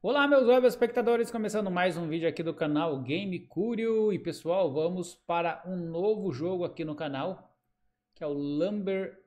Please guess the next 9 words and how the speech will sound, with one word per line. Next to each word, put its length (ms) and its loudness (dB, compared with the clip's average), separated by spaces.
Empire. 1040 -4
Lumber 840 -6
Empire, 640 -6
então, 540 -12
é 180 -12
o 140 -14
nome 380 -10
do 160 -8
jogo. 520 -10